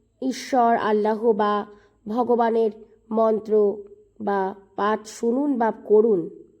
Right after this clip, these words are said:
যারা সকালে সঠিক অভ্যাস গড়ে তোলেন, তাদের শক্তি সারাদিন বজায় থাকে। পাঁচ নম্বর যে ভুলটি হলো কর্ম এবং শক্তির ব্লকেজ, অর্থাৎ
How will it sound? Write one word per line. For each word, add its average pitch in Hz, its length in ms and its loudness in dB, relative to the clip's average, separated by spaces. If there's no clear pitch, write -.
যারা 277 380 2
সকালে 302 420 0
সঠিক 285 440 -2
অভ্যাস 285 420 0
গড়ে 269 200 0
তোলেন, 190 380 0
তাদের 247 280 0
শক্তি 269 640 -2
সারাদিন 226 600 -2
বজায় 196 340 0
থাকে। - 380 -12
পাঁচ 294 400 4
নম্বর 262 420 2
যে 254 120 -2
ভুলটি 233 420 0
হলো 208 360 2
কর্ম 226 460 4
এবং 214 340 6
শক্তির 277 520 -2
ব্লকেজ, 208 680 2
অর্থাৎ 226 400 0